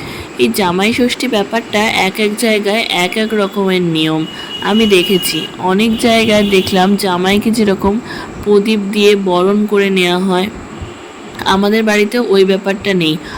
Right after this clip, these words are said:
কথা বলতে বলতে আমরা পৌঁছে গেছি মাদের বাড়িতে, আর আমাদের পৌঁছাতে বারোটা বেজে গেছিলো। মা আমাদেরকে আগের দিন বলেছিল যে, "সকাল সকাল আয়, সকালের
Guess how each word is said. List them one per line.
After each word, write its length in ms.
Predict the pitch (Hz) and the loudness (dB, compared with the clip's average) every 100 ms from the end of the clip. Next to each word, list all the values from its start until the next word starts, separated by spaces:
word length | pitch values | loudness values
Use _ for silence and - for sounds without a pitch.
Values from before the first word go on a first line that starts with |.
| - - | -8 0
কথা 280 | 214 214 247 | 2 2 0
বলতে 300 | 247 240 247 | 0 -2 0
বলতে 300 | 247 240 247 | 0 0 0
আমরা 300 | 208 208 220 | 0 0 0
পৌঁছে 420 | 214 190 196 226 | 0 0 0 0
গেছি 260 | 220 226 | 0 0
মাদের 380 | 226 180 170 190 | 0 0 0 0
বাড়িতে, 440 | 196 190 190 214 294 - - - | 2 2 2 2 -2 -4 -12 -6
আর 80 | - | 0
আমাদের 300 | 220 226 240 | 2 2 0
পৌঁছাতে 600 | 233 208 208 226 220 294 415 - - - | 0 0 0 -2 0 0 -2 -6 -18 -8
বারোটা 380 | 202 185 190 214 | 0 2 2 2
বেজে 260 | 190 165 160 | 2 2 2
গেছিলো। 420 | 160 - 160 165 - - - - - - | 0 -2 -2 -4 -4 -14 -16 -18 -8 0
মা 200 | 220 226 | 2 4
আমাদেরকে 460 | 233 240 247 277 | 2 2 0 0
আগের 280 | 240 202 202 | 0 2 2
দিন 180 | 233 220 | 2 2
বলেছিল 560 | 196 196 220 247 202 | 2 2 2 0 2
যে, 140 | 190 202 | 2 2
"সকাল 400 | 214 175 - 202 | 0 -2 -2 -2
সকাল 360 | 233 214 220 | 0 0 0
আয়, 220 | 202 208 254 | 0 0 0
সকালের 440 | 220 180 180 | -2 0 0